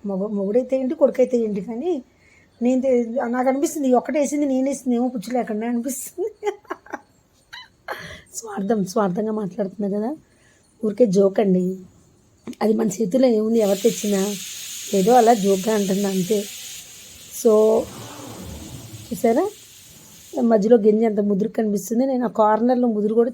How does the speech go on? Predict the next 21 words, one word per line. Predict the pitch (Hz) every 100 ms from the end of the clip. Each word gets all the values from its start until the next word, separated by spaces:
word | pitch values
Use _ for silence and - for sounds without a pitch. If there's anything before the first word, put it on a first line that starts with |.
| 247
చేత్తో | 208 240
ఇలా | 220
గిల్లేసాను, | 190 185 202 214 214 196
చూసారా, | 180 190 220 220
ఇది | 180
చివర. | - 196 233 381 - _ _ _ _ -
So |
ఇప్పుడైతే | 240 233 240 220 294
వెల్లుల్లిపాయ | 226 208 240 339 370 311
కారం | 247 226
అండి, | 214 214
నేను | 220
ఎప్పుడు | 220 220 _ 381
రెడీగా | 392 302 311 311
ఉంచుకుంటాను. | 262 - 233 214 196
చూసారా, | 180 254 311 320 - _ -
మూత | 220 277 294
తీయంగానే | 254 254 240 233
చక్కటి | 233 - - _ _ - 339 349
వాసన | 254 214 -
వస్తుంది. | 226 - 202 190